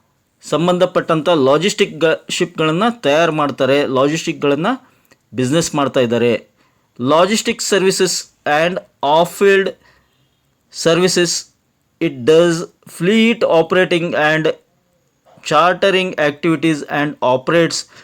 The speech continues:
international and coastal voyages. ನೋಡಿ, ಇಂಟರ್‌ನ್ಯಾಷನಲ್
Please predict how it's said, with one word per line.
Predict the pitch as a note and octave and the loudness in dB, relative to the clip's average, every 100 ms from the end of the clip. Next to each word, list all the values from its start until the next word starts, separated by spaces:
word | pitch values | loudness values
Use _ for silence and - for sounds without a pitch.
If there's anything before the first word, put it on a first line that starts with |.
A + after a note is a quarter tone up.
| _ - | _ -4
international | C#3+ E3 G3 G3 F3 E3+ D#3+ F3+ | -2 0 2 2 2 0 0 0
and | E3+ - D3+ D#3+ | -2 -2 -2 0
coastal | F#3+ - C#3+ D#3 D#3+ G3 F#3+ - | -4 -2 0 0 0 0 0 2
voyages. | C#3 D3 C#3+ C#3 C3+ | 2 2 2 0 -2
ನೋಡಿ, | C#3 D3 C#3+ G#3+ _ - - _ _ _ _ _ _ _ | -4 0 -2 -2 _ -20 -20 _ _ _ _ _ _ _
ಇಂಟರ್‌ನ್ಯಾಷನಲ್ | C3 C#3 D#3 E3 D#3 - | -8 -6 -2 -2 -2 -2